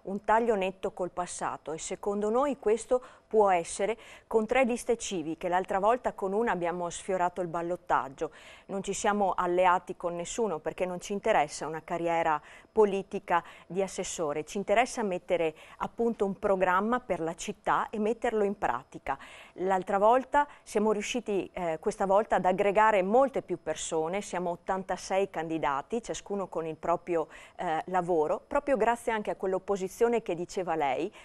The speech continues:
coriacea, eh, coerente, eh, presso, eh, una giunta che è finita anzitempo come quella prima, con lo stesso schema, partiti divisi su poltrone e careghe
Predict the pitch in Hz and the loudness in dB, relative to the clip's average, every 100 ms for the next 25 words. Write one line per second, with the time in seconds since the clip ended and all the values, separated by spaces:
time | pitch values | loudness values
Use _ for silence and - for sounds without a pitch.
0 | _ 233 208 196 156 - 147 131 - - | _ 2 4 6 4 0 -6 -6 -8 -20
1 | - 175 165 160 - 233 202 170 135 151 | -8 -2 -2 -2 2 4 6 2 0 -4
2 | - 208 - - 185 185 175 165 160 156 | -4 -6 -10 -10 -2 0 2 2 2 2
3 | 143 143 143 - 226 233 - 190 - - | 0 -2 -8 -2 0 0 0 0 0 -6
4 | - 185 - 233 233 190 208 190 202 226 | 0 0 0 0 0 2 0 0 -2 -2
5 | 202 190 220 233 226 180 208 240 - 180 | -2 -4 0 -2 0 -2 -2 -6 -2 -2
6 | 165 - 208 226 220 202 165 180 - 175 | -2 -4 -2 -2 -2 -2 -2 -2 -4 -6
7 | 151 151 - - - 220 214 - 214 254 | -6 -10 -14 -18 -4 0 0 0 -2 -2
8 | 233 - 165 147 151 - 190 190 - 214 | -4 -4 -4 -4 -12 -4 -4 -4 -4 -6
9 | 202 240 - - - 190 226 214 220 196 | -4 -10 -10 -14 -4 -2 0 0 -2 -2
10 | 254 - - - 226 - 208 190 - 208 | -6 -8 -16 -8 -6 0 0 0 2 4
11 | 208 180 160 160 214 190 135 131 | 4 2 -4 -4 -2 0 -2 -4